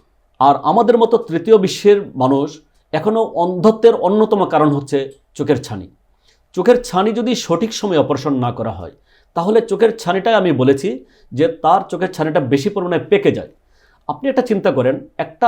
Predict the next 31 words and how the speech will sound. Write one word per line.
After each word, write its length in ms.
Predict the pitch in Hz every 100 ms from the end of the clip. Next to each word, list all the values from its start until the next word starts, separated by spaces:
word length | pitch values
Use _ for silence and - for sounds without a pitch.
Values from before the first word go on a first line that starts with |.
| -
আম 300 | 165 175 190
গাছে 280 | 160 131 165
যদি 200 | 127 127
একটা 160 | 131 139
পাতা 460 | - 120 110 90 _ _ _ _ _
বেশি 480 | 117 165 170 247 208
ঝরে 260 | 131 143 170
যায়, 200 | 113 101
বেশি 220 | 120 208
পেকে 340 | 208 220 202
যায়, 240 | 123 95 - _ _ _
আম 160 | 156 175
গাছের 260 | 170 214 202
পাতাটা 400 | - 135 170 170
কিন্তু 460 | 180 - 185 254 _ _ -
আপনার 260 | - 143
ঝরে 220 | 120 151
পড়ে 240 | 160 143 113
যায়, 160 | 92 131
নিচে 260 | 143 -
পড়ে 200 | - 135
যায়। 160 | 101 - _ _ _ _
তো 60 | 180
চোখের 340 | 180 220 254
ছানিটাও 400 | - 196 220 262
যদি 200 | 233 247
আপনার 200 | 247 247
বেশি 300 | 170 143 -
পরিমাণে 300 | 240 247 247
পেকে 260 | - 185 151
যায়, 180 | 127